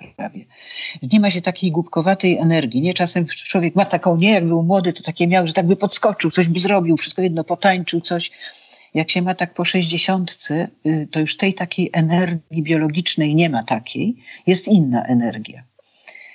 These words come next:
Jest taka dojrzalsza, y, może mądrzejsza, że może się tej energii tak nie, y, bo już jej nie ma tyle, to się jej nie traci <laughs> na podskakiwanie, tylko się ją inaczej, y, y, no ja na przykład wymyślam cały czas, do kogo zadzwonię dzisiaj na przykład.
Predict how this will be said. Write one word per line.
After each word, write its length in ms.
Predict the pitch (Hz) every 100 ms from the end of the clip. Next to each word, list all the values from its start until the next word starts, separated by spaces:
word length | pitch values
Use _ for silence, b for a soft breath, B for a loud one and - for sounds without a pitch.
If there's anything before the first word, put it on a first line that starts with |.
| _
Jest 220 | 139 147 -
taka 200 | - 147
dojrzalsza, 880 | 151 139 151 180 220 - 202 180
y, 40 | 127 151 143
może 240 | 151 151
mądrzejsza, 720 | 139 139 127 160 202 - 196 180
że 120 | 147
może 280 | 151 160 160
się 260 | - 147
tej 180 | 143 156
energii 380 | 151 160 160 156
tak 180 | 147 147
nie, 240 | 147 147
y, 400 | 143 131 143 135 -
bo 80 | 151
już 120 | 143
jej 140 | 156 156
nie 120 | 156
ma 140 | 127
tyle, 300 | 127 123 135
to 120 | -
się 140 | - 170 165
jej 120 | 165
nie 80 | 175
traci 560 | 190 143 135 - 175 - -
<laughs> 240 | - - 202
na 160 | 170
podskakiwanie, 920 | 175 170 - 160 - 165 147 127 139 208 B B B B B B -
tylko 160 | 165 175
się 140 | -
ją 140 | 175 170
inaczej, 420 | 180 196 - 160 147
y, 20 |
y, 240 | - 143 131 135 104 135 127
no 120 | 143 147
ja 160 | 160
na 80 | 165
przykład 280 | - 175 151
wymyślam 480 | 170 175 - - -
cały 260 | 151 160
czas, 240 | - 151 156
do 100 | 160
kogo 300 | 180 175 165
zadzwonię 640 | 151 139 131 127 135 131
dzisiaj 400 | 135 123 131 131
na 160 | 131
przykład. 500 | 123 - 123 - 131